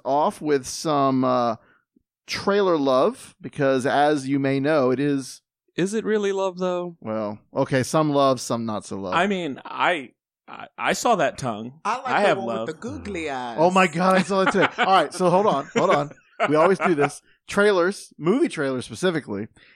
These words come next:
Speaker 1: And there are two out right now. Uh,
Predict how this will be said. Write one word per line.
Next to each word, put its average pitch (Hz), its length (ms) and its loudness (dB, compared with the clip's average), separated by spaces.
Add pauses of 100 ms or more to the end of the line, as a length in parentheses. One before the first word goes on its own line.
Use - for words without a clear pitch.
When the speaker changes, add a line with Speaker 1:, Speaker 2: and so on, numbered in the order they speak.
(180)
Speaker 1:
And 180 420 2
there 190 220 4
are 190 40 0
two 247 300 -2
out 160 200 4
right 147 200 2
now. 139 480 2 (320)
Uh, 139 460 4